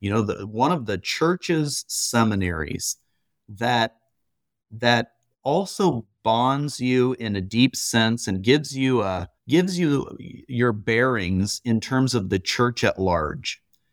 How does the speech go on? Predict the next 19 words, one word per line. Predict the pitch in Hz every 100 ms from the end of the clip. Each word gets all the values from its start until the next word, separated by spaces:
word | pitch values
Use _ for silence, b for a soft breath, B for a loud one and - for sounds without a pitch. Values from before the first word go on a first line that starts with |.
| _ _ _ -
Here | 139 143 143
at | 117
the |
Saint | 113 135 135 127
Louis | 123 113
Seminary, | - 127 131 127 127
we | 120 110
have | 110 104 95
church | - 135 123 -
leaders | 117 120 123 123 120 -
from | 117 107
the | 101
Lutheran | 113 117 113
Church | 113 117 -
Missouri | 113 110 113 113
Synod | - 113 113 110
coming | 123 120 120 120 120
through | 131 123
campus | 127 117 120 123 120 - -